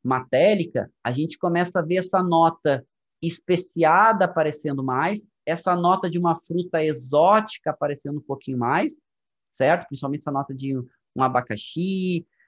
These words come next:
E aqui a gente vai ver essa nota da, hum, em, comparando com o Iesi, essa nota mais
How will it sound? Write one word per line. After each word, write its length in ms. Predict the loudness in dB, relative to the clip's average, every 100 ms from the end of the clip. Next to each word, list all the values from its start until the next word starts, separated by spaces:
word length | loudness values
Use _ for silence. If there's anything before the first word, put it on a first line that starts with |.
| _
E 120 | 2
aqui 300 | 4 2 0
a 80 | 2
gente 260 | 2 0 0
vai 220 | 0 2
ver 340 | 2 0 0 -6 _ _
essa 360 | -2 0 0 2
nota 460 | 4 4 2 2
da, 400 | 2 2 2 0
hum, 480 | 0 -2 -2 -2 -4 -12 _ _ _ _ _ _ _ _ _ _ _ -4
em, 300 | -2 0 -2 -2
comparando 640 | -4 -2 0 2 0 -2
com 200 | -4 -2
o 40 | 0
Iesi, 600 | 2 2 2 -2 -8 -12 _ _
essa 400 | -2 -2 0 2
nota 540 | 4 2 2 0 -2 0
mais 460 | 0 0 -2 -10